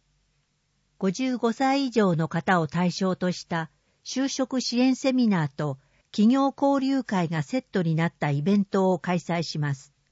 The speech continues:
企業交流会では、シニア採用を積極的に行っている企業、三社予定が参加します。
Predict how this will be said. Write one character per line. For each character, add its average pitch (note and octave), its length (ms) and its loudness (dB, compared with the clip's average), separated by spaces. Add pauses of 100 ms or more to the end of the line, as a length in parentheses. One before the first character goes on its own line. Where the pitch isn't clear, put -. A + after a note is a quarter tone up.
(800)
企 G#3+ 200 0
業 C#4 240 2
交 C#4 240 0
流 C4+ 140 -2
会 E3 240 -2
で E3 140 0
は、 C#3 220 -6 (240)
シ - 160 -4
ニ C4 180 2
ア C4 40 2
採 C4 360 -2
用 F3+ 220 2
を C#3+ 80 0
積 D3+ 260 -4
極 - 240 -2
的 A3+ 240 -2
に A3 80 4
行 G#3 220 2 (120)
っ G3+ 80 0
て - 160 -2
い G3 160 4
る F#3+ 140 2
企 G#3 200 0
業、 C3+ 360 0 (480)
三 A#3+ 300 -2
社 - 160 -4
予 B2+ 140 -6
定 C#3 380 -4 (720)
が E3 120 -6
参 G#3 260 2
加 F#3 120 -2
し F3 140 -6
ま D3+ 160 -2
す。 - 200 -20